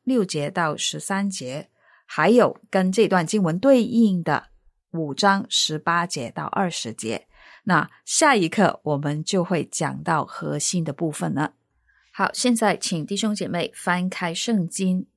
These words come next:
阿摩斯书四章，我们先来读第一段，四章的六节到十三节。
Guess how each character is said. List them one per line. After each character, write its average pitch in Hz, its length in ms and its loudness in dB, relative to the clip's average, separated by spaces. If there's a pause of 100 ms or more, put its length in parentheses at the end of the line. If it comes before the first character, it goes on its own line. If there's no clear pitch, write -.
(280)
阿 254 160 4
摩 208 180 6
斯 185 260 0
书 185 440 -2
四 190 400 -2
章， 185 400 -2 (560)
我 175 80 -4
们 156 180 0
先 233 160 0
来 165 220 2
读 156 180 -4
第 226 200 -4
一 156 100 -4
段， 165 320 -2 (260)
四 - 300 0
章 214 320 2
的 165 340 0
六 233 280 0
节 139 360 -6
到 165 240 -4
十 143 300 -6
三 180 420 -4
节。 117 400 -8